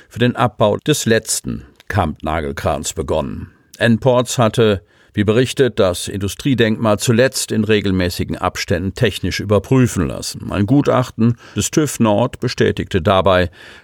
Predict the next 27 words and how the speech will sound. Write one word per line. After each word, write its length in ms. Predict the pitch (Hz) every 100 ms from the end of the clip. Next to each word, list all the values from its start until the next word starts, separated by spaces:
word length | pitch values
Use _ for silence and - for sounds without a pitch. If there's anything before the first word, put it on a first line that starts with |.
| -
dass 260 | 180 -
er 300 | - 95 90 98
nicht 340 | 113 - -
mehr 180 | 90 82
die 120 | 95
notwendige 640 | 104 76 - 67 71 82
Standsicherheit 880 | 87 - 104 110 - 113 87 67 -
hätte. 300 | 65 - - - _ - -
Es 180 | 110 -
gab 220 | 104 90
Zeiten, 500 | - 120 101 104 151
da 220 | 135 104 82
wurde 320 | 80 76 73
kein 360 | - 117 127
Erinnerungsfoto 920 | 139 135 139 90 80 95 - 113 110 147
vor 520 | 151 131 120 113 117
einem 240 | 113 113 107
spektakulären 880 | - 147 - 101 - 113 95 85
Schiff 280 | 95 117 104
am 120 | 85
Stolbenhöft 720 | 98 - 104 90 98 95 - -
ohne 320 | 117 101 107
einen 240 | 107 139
Kran 420 | 135 135 90 69 50
am 300 | 80 82 110
Bildrand 500 | 107 76 - - -
geschossen. 640 | - - 78 - 57 -